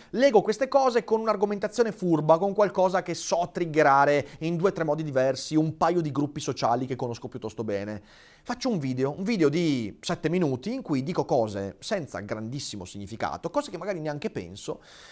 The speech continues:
e cose che so far incazzare, triggerare, confermare ad alcuni i, i, le proprie, eh, i propri punti di riferimento, ad altri invece, eh,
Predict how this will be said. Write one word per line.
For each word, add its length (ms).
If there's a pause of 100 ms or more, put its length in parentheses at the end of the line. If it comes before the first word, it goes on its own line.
(100)
e 120
cose 240
che 80
so 400
far 220
incazzare, 640
triggerare, 840
confermare 580
ad 80
alcuni 540
i, 240
i, 300
le 100
proprie, 440 (200)
eh, 320
i 40
propri 200
punti 260
di 60
riferimento, 480
ad 60
altri 200
invece, 480 (160)
eh, 560